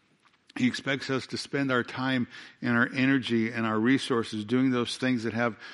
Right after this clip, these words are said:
eternal value for people. Again, bringing glory and honor to Him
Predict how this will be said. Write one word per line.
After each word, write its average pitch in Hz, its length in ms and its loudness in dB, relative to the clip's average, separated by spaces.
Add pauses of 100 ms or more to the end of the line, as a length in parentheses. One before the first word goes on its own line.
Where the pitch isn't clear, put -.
(180)
eternal 131 480 2
value 110 520 0
for 92 220 -8
people. - 500 -12 (840)
Again, 117 300 2
bringing 123 260 4
glory 117 400 0
and 110 80 -4
honor 113 300 -2
to 101 100 -6
Him 113 380 -2